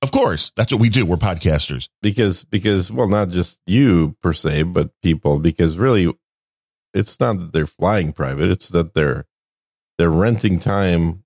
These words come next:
Speaker 2: on a grounded airplane private.
Speaker 1: Yeah, to take a photo.
Speaker 2: Yeah. Um, and just 'cause they're smiling, it doesn't mean they're happy. It just means that, uh, they wanna look nice.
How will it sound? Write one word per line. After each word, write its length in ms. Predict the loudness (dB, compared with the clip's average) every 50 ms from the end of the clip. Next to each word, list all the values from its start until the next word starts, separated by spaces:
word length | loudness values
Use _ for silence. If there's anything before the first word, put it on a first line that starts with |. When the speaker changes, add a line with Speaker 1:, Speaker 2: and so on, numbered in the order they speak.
| -4 -2
Speaker 2:
on 80 | 0
a 60 | 0 0
grounded 460 | 0 0 0 2 4 2 2 2 2
airplane 580 | 2 0 0 0 -2 -4 -4 -4 -4 -8 -12 -14 _ _ _ -4
private. 160 | -2 -2 0
Speaker 1:
Yeah, 80 | 0 0
to 100 | -2 0
take 160 | 0 0 0
a 40 | 0
photo. 440 | 0 2 2 2 2 2 2 0 -2 _ _ _ _ _ _ _ _ _ _ _ _ _ _ _ _ _ -6
Speaker 2:
Yeah. 400 | -2 0 2 2 0 0 -2 -6 -14 _ _ _ _ _ _ _ _ _ _ -4
Um, 680 | -2 0 0 2 0 0 0 0 -2 -2 -2 -4 -6 -8 _ _ _ _ _ _ _ _ _ _ _ _ _ _ _ _ _ _ _ _ _ _ _ _ _ -4
and 340 | -2 -2 0 0 0 -2 -2 _ _ _ _ _ _ _ _ _ _ -2
just 160 | -2 0 0
'cause 140 | 0 2 2
they're 100 | 2 2
smiling, 480 | 0 0 0 0 2 2 2 2 2 0
it 40 | 0
doesn't 200 | 0 0 0 2
mean 140 | 2 2 2
they're 120 | 0 -2
happy. 500 | -4 -2 -2 -2 -2 -4 -8 -16 -16 -18 _ _ _ _ _ _ _ _ _ _ _ _ _ _ _ _ _ _ _ _ _ _ _ _ _ _ _ _ _ -2
It 80 | 0
just 300 | 2 2 2 0 0 0
means 340 | 0 2 4 4 4 2 2
that, 300 | 0 0 0 0 -2 -4 _ -2
uh, 320 | 0 2 2 2 2 0 -2 -4 -8 _
they 80 | 0 0
wanna 260 | 2 2 2 2 2
look 220 | 2 0 -2 -2 -4
nice. 320 | -4 -4 -4 -6 -10 _